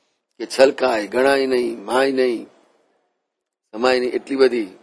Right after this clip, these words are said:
સમાધિ સટક, સટ પ્ર-, છ પ્રકારની સંયમ ઇત્યાદિ. એટલી બધી સંપત્તિ છે આપની પાસે, વૈભવ છે એટલો બધો. અને એમાંય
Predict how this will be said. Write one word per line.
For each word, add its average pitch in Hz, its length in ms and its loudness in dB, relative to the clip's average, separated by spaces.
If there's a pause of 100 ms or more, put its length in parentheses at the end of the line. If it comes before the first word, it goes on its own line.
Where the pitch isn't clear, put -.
(1300)
સમાધિ 135 600 0
સટક, - 480 -2 (420)
સટ 160 260 2
પ્ર-, - 240 -8
છ - 560 4
પ્રકારની 135 540 -2 (380)
સંયમ 131 380 -2
ઇત્યાદિ. 110 520 -4 (1500)
એટલી 190 220 -8
બધી 180 200 2
સંપત્તિ 147 540 -2
છે 143 140 2
આપની 131 280 2
પાસે, 120 460 -2 (800)
વૈભવ 131 400 0
છે 131 180 -2
એટલો 123 220 0
બધો. 127 320 0 (1300)
અને 113 120 -4
એમાંય 135 340 0